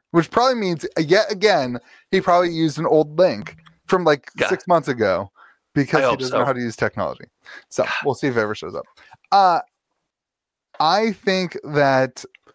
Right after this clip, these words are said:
Speaker 1: stand-, so when, when we did pre-release this week, one of the things that was really cool was hearing when, you know, there's everybody, we had fifty people,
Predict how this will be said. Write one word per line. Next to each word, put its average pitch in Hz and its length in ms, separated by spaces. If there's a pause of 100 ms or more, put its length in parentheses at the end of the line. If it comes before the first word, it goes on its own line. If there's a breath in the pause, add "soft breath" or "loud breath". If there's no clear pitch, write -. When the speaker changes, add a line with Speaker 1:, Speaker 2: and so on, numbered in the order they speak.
(1400 loud breath)
Speaker 1:
stand-, 165 500
so 143 180
when, 135 340
when 135 160
we 147 60
did 160 180
pre-release 107 440
this - 160
week, 76 220
one 117 120
of 123 40
the 123 100
things 123 180
that 120 160
was 117 220
really 123 260
cool 117 220
was 110 180
hearing 107 440 (320 soft breath)
when, 135 420
you 147 100
know, 117 120
there's 131 160
everybody, 127 380
we 117 100
had 110 100
fifty 143 260
people, 95 420